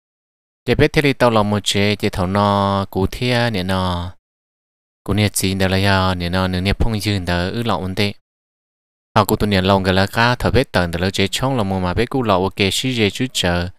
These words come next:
Ở lúc mà tàu cụ lọ mua ok, có tờ không một tấn là cụ yên bỏ, cụ tờ không một tấn là có yên bỏ. Ta chỉ ở cha thở biết là mua kia sao đâu bữa tàu cho hai giống bữa tàu à. thâu lần là lúc chế trong lại nhục khó đế đế, chờ là in thọ kế tạo nó là.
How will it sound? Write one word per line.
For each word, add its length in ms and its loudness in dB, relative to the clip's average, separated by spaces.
Ở 100 0
lúc 100 0
mà 120 2
tàu 220 0
cụ 140 -2
lọ 140 2
mua 260 -2
ok, 480 0
có 100 0
tờ 180 -2
không 200 -6
một 140 -2
tấn 160 0
là 100 0
cụ 140 -6
yên 220 -2
bỏ, 140 -2
cụ 100 -6
tờ 120 -4
không 180 -8
một 100 -6
tấn 140 -4
là 80 -4
có 100 -8
yên 140 -8
bỏ. 140 -6
Ta 120 -4
chỉ 220 0
ở 120 4
cha 460 4
thở 180 0
biết 140 0
là 120 2
mua 220 0
kia 220 -2
sao 220 -2
đâu 100 2
bữa 120 0
tàu 200 0
cho 140 -2
hai 200 -2
giống 300 -4
bữa 100 0
tàu 460 -2
à. 200 -4
thâu 160 4
lần 160 2
là 80 2
lúc 220 -2
chế 120 0
trong 280 0
lại 120 2
nhục 160 0
khó 140 0
đế 120 0
đế, 420 0
chờ 200 0
là 120 -2
in 200 -4
thọ 160 -2
kế 200 -2
tạo 160 -4
nó 200 -2
là. 140 -6